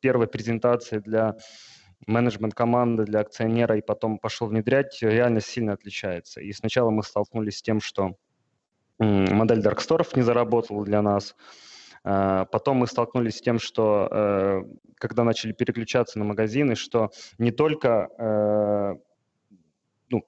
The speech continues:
с-, м, переключиться мало, надо что-то менять в модели, да, мы начали добавлять ассортимент, мы видели, что, э, покупатели хотят больше выбора.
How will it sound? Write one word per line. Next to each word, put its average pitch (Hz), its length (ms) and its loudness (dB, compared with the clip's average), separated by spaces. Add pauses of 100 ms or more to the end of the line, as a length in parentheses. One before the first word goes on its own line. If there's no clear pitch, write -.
с-, - 160 -8
м, 131 100 2
переключиться 143 580 -2
мало, 127 300 4
надо 110 220 0
что-то - 280 -4
менять 120 340 0
в 117 40 -4
модели, 113 440 0
да, 110 140 -2
мы 113 80 0
начали 113 300 -2
добавлять 110 420 -2
ассортимент, 110 680 -4
мы 107 120 0
видели, 110 320 0
что, - 420 -2 (460)
э, 92 260 2
покупатели 113 560 -2
хотят 110 340 -2
больше 113 400 -2
выбора. 104 440 -2